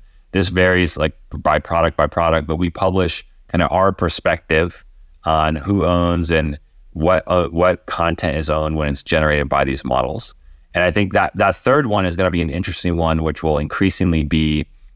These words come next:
I think, legislated and regulated to be figured out. 'Cause I think we're, we're all as a, as a society working through what exactly that means. Um, but the good news is, um, for a lot of these scenarios, that's not really a big challenge, right? If you're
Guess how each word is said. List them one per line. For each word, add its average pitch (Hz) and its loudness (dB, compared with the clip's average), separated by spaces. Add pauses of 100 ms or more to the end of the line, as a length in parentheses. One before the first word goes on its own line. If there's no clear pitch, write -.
I 82 -2
think, 78 0
legislated 80 2
and 76 0
regulated 73 2
to 73 -4
be 69 0
figured 71 -2
out. - -2 (160)
'Cause - -6
I 76 2
think 78 -2
we're, 73 2
we're 78 2
all 90 2
as 76 0
a, 76 0
as 76 -2
a 65 -10
society 76 0
working 69 -2
through 71 -2
what 69 2
exactly 65 -2
that 67 -2
means. 127 0 (520)
Um, 73 2
but 78 0 (200)
the 80 -2
good 113 2
news 90 2
is, 80 -2 (340)
um, 69 0 (100)
for - -2
a 76 4
lot 87 2
of 85 2
these 82 -2
scenarios, 92 0 (240)
that's - -2
not 95 2
really 92 0
a 76 0
big 73 -2 (300)
challenge, 73 -2
right? - -4
If 71 -2
you're 92 2